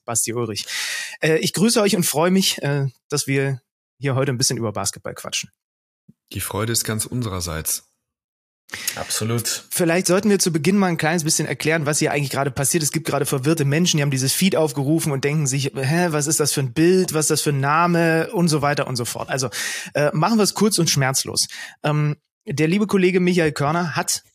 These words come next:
Speaker 1: wenn man so möchte, den Podcast-Staffelstab
Speaker 2: <laughs>
Speaker 1: übergeben an, äh, an, an uns. So. Und zwar, Günni, nach acht Jahren. Nach
Speaker 2: Mhm.
Speaker 1: acht Jahren. Das ist schon lang, ne?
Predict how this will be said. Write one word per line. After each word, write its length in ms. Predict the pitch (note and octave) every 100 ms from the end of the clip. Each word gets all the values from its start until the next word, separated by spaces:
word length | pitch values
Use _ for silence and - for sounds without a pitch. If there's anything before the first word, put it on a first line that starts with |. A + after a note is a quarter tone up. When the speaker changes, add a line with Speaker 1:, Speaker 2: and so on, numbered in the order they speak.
| -
Speaker 1:
wenn 120 | D#3+
man 120 | F3
so 100 | D3
möchte, 500 | C#3 D#3 - G3+ G#3+ - -
den 100 | D3+
Podcast-Staffelstab 1120 | G3+ A3 F#3 E3 - D#3+ F3+ D3+ C#3+ D3 F3 -
Speaker 2:
<laughs> 60 | -
Speaker 1:
übergeben 680 | D#3+ D3+ B2+ D3+ G#3 A#3+ - _ _ _ -
an, 400 | D3+ E3+ F3 E3+ -
äh, 380 | D3+ D#3 D#3 - -
an, 160 | D3 -
an 140 | E3
uns. 340 | E3+ C3+ - - _
So. 200 | - A#2 -
Und 200 | E3+ -
zwar, 600 | - F#3+ G#3+ D#3+ A#3 - _ _ _ _ _ _ -
Günni, 280 | F3+ G3+ A3
nach 200 | D#3+ -
acht 380 | - A#3+ - -
Jahren. 480 | E3 D#3+ E3 G#2 F#2+ _ _ _ _ -
Nach 180 | C#3 - -
Speaker 2:
Mhm. 60 |
Speaker 1:
acht 400 | G3+ A2+ A#2+ C3+
Jahren. 480 | E3+ F3+ E3+ B2 G2+ - _ _ _ _ _
Das 180 | D3+ C3+
ist 100 | F#3
schon 180 | A#3+ A#3+
lang, 300 | A#3 D3 G#2+
ne? 200 | C#3